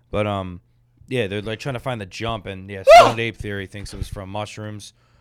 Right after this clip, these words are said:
Speaker 1: 'Cause, like, when you do mushrooms, it also helps you, like, survive, too. Like, depending on how much, if you do too much, it'll fuck you up. But, like, it can help heighten your senses and shit, help you survive. So there's a, there's a, it's a, it's a very interesting theory. I haven't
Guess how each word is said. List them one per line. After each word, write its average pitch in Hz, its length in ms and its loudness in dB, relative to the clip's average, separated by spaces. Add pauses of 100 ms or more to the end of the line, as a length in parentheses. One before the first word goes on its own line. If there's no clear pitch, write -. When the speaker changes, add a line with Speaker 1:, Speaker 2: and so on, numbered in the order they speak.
(140)
Speaker 1:
'Cause, 131 80 -6
like, 160 80 -4
when 185 100 -6
you 165 80 -6
do 180 140 -2
mushrooms, 131 400 -6
it 101 60 -8
also 104 200 -10
helps 107 220 -8
you, 104 80 -8
like, 95 120 -10
survive, 92 540 -12
too. 92 300 -14 (720)
Like, 98 240 -8
depending 107 360 -6
on 104 120 -8
how 101 180 -8
much, 98 240 -10
if 104 80 -14
you 101 200 -10
do - 20 -
too 104 160 -14
much, 98 240 -6
it'll 90 100 -12
fuck 95 320 -8
you 104 80 -6
up. 98 160 -6
But, 95 120 -10
like, 101 180 -8
it 95 80 -20
can 101 80 -12
help 107 240 -8
heighten 107 240 -8
your 101 100 -16
senses 104 480 -12
and 101 100 -14
shit, 110 360 -10 (340)
help 104 180 -6
you 101 60 -10
survive. 92 560 -8
So 92 300 -12 (260)
there's 117 160 -8
a, 127 80 -6
there's 131 140 -6
a, 127 120 -8
it's 127 120 -8
a, 139 120 -4
it's - 120 -4
a 151 40 -4
very 165 300 0
interesting 127 560 -8
theory. 110 380 -6
I 107 100 -6
haven't 113 340 -8